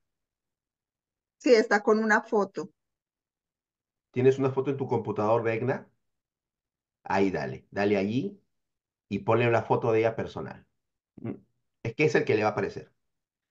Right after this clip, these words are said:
Speaker 2: Ok, y ahí ponle prueba para reconocerlo y después lo borres. Ponle prueba.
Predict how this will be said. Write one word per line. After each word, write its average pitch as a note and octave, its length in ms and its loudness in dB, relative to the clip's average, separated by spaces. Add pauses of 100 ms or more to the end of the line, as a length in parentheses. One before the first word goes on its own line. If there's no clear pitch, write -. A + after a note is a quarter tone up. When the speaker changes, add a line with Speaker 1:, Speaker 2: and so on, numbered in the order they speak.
(340)
Speaker 2:
Ok, - 200 0 (100)
y A#2 100 2
ahí C#3 140 6
ponle D3 320 4
prueba G#2+ 400 -4 (560)
para G2+ 200 4
reconocerlo G2 520 0
y - 20 8
después G#2+ 240 0
lo F#2+ 100 0
borres. D#2+ 260 -10
Ponle G#2+ 220 -2
prueba. - 320 -12